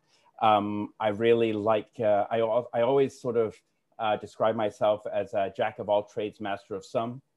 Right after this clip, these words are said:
so that there's a large number of things. So I have my fingers in a lot of pots of paint, so to speak.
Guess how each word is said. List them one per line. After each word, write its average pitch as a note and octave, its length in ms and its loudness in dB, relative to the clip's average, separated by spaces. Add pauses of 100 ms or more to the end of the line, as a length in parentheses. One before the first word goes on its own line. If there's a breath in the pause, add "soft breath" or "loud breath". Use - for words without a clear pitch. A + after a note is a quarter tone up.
(180)
so B2 160 -2
that G#2+ 220 -6
there's G#2 260 -2
a F#2+ 240 -6
large C3 560 2
number A#2+ 260 -4
of G#2+ 140 -4
things. A#2 480 -6
So A2+ 240 -4
I G#2+ 80 -6
have A2+ 240 -4
my G#2+ 120 -6
fingers B2 400 -10
in G#2+ 80 -10
a G2 60 -6
lot G#2 220 -2
of G#2+ 140 -10
pots - 240 -10
of - 100 -20
paint, A2 240 -16
so B2 140 -12
to A2+ 80 -12
speak. - 400 -14